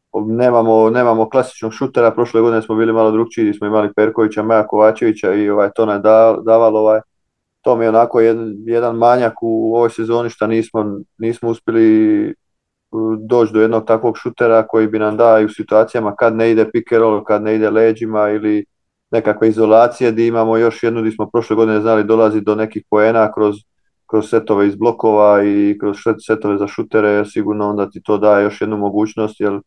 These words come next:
naravno danas je scouting takav, ekipe se pripremaju i šta više imaš, e,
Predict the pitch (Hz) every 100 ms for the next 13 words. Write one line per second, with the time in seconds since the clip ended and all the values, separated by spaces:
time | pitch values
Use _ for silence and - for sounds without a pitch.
0 | _ _ _ - 101 107 107 104 104 104
1 | 104 104 98 98 107 101 87 - 110 101
2 | 95 98 110 117 104 98 98 104 107 107
3 | - 95 98 98 107 117 117 110 110 110
4 | 110 107 107 107 110 107 110 110 110 104
5 | - - 104